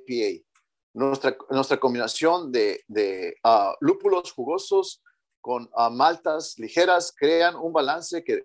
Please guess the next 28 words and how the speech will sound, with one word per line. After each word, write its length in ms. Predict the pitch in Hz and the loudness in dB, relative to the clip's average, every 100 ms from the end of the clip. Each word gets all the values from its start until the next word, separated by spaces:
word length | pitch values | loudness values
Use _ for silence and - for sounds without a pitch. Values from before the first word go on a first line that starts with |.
| _ | _
us-, 260 | 127 - _ | -8 -8 _
que, 220 | 123 113 | 0 0
que 120 | - 113 | -2 2
tú 160 | 185 | 4
necesitas 760 | 202 190 147 156 170 165 - _ _ _ _ | 4 2 -2 2 2 2 -2 _ _ _ _
para 300 | 107 107 98 | 0 2 0
regresarte 580 | 110 117 147 156 160 160 | 0 0 2 0 2 0
a 180 | - | 0
tu, 340 | - 123 110 - | -4 -8 -8 -4
a 120 | 110 | -4
tu 80 | - | -2
lugar 240 | 117 120 127 | 2 2 0
feliz". 540 | - 101 90 - - _ _ - | -2 -4 -6 -8 -14 _ _ -8
Después 320 | - - 185 | -6 4 6
de 60 | 196 | 6
todo, 480 | 185 185 190 196 - _ _ _ _ _ _ _ _ _ _ _ | 6 6 6 4 -2 _ _ _ _ _ _ _ _ _ _ _
uno 520 | 160 185 208 208 - _ _ _ _ _ _ _ _ _ _ | 2 6 6 4 2 _ _ _ _ _ _ _ _ _ _
ti-, 200 | - - 160 | -6 -4 0
uno 360 | 185 208 196 _ | 2 2 0 _
debe 280 | 123 175 196 | 2 6 6
de 80 | 190 | 4
estar 280 | - 151 | 0 -2
sorprendido 680 | 143 151 107 104 127 151 156 _ _ _ _ _ _ - | -2 -8 -8 -6 0 0 0 _ _ _ _ _ _ -4
al 120 | 117 | -2
terminar 460 | 127 117 123 147 165 - _ _ _ | -2 -2 4 4 4 -4 _ _ _
la, 300 | 110 117 117 - | -10 -8 -8 -2
la 120 | 117 | 0
insanidad 680 | 117 - 120 110 135 185 | 0 2 2 6 6 6